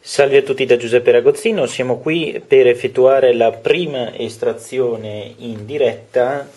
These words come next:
ehm, di My Measure and Dimensions, eh, contest terminato quasi una settimana fa. Mi scuso per questo ritardo, ma nella settimana appena, appena terminata,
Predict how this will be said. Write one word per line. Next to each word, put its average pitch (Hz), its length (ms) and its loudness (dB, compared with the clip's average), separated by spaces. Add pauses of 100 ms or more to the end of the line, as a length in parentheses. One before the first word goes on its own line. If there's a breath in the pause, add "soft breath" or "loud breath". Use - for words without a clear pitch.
ehm, 95 640 -10 (760 loud breath)
di 117 360 -8
My 143 140 -2
Measure 117 380 -2
and 107 100 -10
Dimensions, 98 800 -12 (320 loud breath)
eh, - 560 -8
contest 139 1040 2
terminato 113 1300 0 (100)
quasi 110 340 2
una 107 140 -6
settimana 90 460 -10
fa. - 280 -6
Mi 110 100 -8
scuso 131 400 0
per 131 160 -4
questo 123 240 -6
ritardo, 160 420 -4
ma 113 220 -4
nella 113 280 -6
settimana 120 920 -6
appena, 117 560 -2
appena 117 320 -6
terminata, 135 680 -4